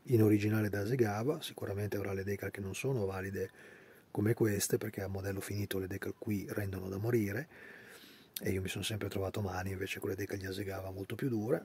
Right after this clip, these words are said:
però, eh, il modello è questo, è un classico dei classici, dato che sto facendo, come avete visto c'è qualche Porsche in costruzione,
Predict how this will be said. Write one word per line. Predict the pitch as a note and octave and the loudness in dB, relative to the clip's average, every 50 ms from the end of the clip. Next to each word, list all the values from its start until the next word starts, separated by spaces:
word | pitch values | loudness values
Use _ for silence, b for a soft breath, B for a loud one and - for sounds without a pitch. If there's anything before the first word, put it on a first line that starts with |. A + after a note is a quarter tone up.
| F3 - | -2 -2
però, | - C3+ A2+ A2 - - | -2 0 0 0 -4 -6
eh, | - A2 G#2+ G2+ G2+ G#2 G#2 G#2+ A2 - G#2 A2 | -6 -6 -4 -4 -4 -6 -8 -8 -10 -10 -10 -8
il | A2+ | -6
modello | A2+ A2 G#2+ B2+ D3 C3 A2 | -4 -2 0 2 2 2 2
è | |
questo, | - - D#3 C3 G#2+ - - - G#2 | 4 4 4 4 4 2 -2 -2 -2
è | G#2+ | -2
un | G#2+ G#2+ A2 G#2 - | 0 0 0 0 0
classico | - B2 A#2 A#2+ A2 - - - - - G#2 | 2 2 2 2 2 2 2 0 0 -2 -2
dei | G2 G#2+ | -2 -2
classici, | A2 - A2 G#2 G#2 G#2 - - A#2 A#2 - - C#3 D3 | -2 -2 -2 -2 -2 0 0 -2 -2 -2 -2 0 0 0
dato | B2+ A2 G#2 G2+ - | 0 0 -2 -4 -6
che | G2+ - | -8 -10
sto | - - G#2 | -8 -8 -8
facendo, | G2+ - G#2 - - G#2+ G2 F#2+ G2 F#2+ F#2 G2 F#2+ - - _ _ _ - _ _ _ _ _ - - - - - - | -6 -6 -6 -6 -4 -4 -4 -2 -2 -4 -4 -6 -8 -16 -20 _ _ _ -20 _ _ _ _ _ -20 -20 -20 -18 -14 -10
come | - - - B2 A2 | 0 4 4 4 4
avete | - - A2+ | 4 0 0
visto | G#2 G#2 G#2 G#2 - - G#2+ | 0 0 0 0 0 0 -2
c'è | G#2 - G#2+ G#2 | -2 -4 -6 -4
qualche | - - G#2+ G#2 G2+ - G#2 | -2 0 0 0 0 -2 -4
Porsche | - - - A2 A#2 A#2 A2 - - C3 B2+ - - - | -4 -4 -6 -6 -4 -4 -4 -4 -4 -6 -8 -12 -12 -12
in | A#2 | -10
costruzione, | - - - - - - B2+ - - C3 A2+ G#2 G#2+ C3 G#3 | -10 -10 -10 -10 -8 -8 -6 -2 0 0 0 0 0 -2 -4